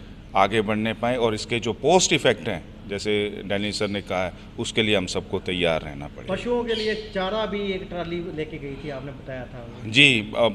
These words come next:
Speaker 1: पशुओं के लिए भी जो, अ, कार्य है, वो भी, अ, लोग कर रहे हैं,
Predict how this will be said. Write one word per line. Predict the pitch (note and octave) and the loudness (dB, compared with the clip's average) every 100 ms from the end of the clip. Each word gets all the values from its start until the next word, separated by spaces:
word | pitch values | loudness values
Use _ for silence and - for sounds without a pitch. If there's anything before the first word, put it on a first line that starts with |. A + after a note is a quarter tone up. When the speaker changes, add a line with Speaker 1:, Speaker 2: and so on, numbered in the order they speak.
| - | 4
Speaker 1:
पशुओं | A#2 B2+ C3+ | 4 4 2
के | C3 C#3 | 4 2
लिए | C3 C3+ C#3 C#3+ C#3 | 4 6 8 8 8
भी | - F2+ C3+ F#3+ F#3 D#3 | 4 6 8 10 8 6
जो, | B2 B2 | 4 4
अ, | B2 - A#2+ A2+ A2 G#2+ - | 2 2 4 6 6 4 2
कार्य | G#2+ G#2+ B2 B2 | 6 8 8 4
है, | |
वो | A#2 A#2 | 4 0
भी, | A2+ C3+ | 0 0
अ, | B2+ - - A2+ | 0 -6 -8 -4
लोग | A2 G#2+ A#2+ - | 0 4 4 4
कर | A#2 G#2+ | 4 6
रहे | A#2+ B2+ | 6 4
हैं, | A#2+ C3 | 4 4